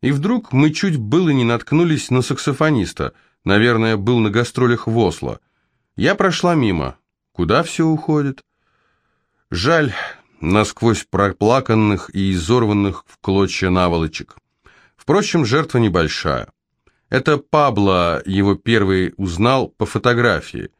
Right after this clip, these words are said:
Я ему показывала, ведь отношения должны быть честными и открытыми, правда?" "Ну", промычал Курт и вытянул обе губы в жгутик.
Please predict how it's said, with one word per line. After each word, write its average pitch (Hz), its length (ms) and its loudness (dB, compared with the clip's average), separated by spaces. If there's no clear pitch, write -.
Я 113 260 2
ему 110 260 2
показывала, 85 680 0
ведь 76 200 -6
отношения 92 560 0
должны 90 400 0
быть 90 200 -2
честными 95 580 -4
и 92 80 0
открытыми, 78 640 -4
правда?" 120 420 -4
"Ну", 185 840 0
промычал - 520 0
Курт - 400 -4
и 92 220 0
вытянул 92 560 0
обе 92 300 0
губы 87 500 -2
в 85 120 -8
жгутик. 82 680 -10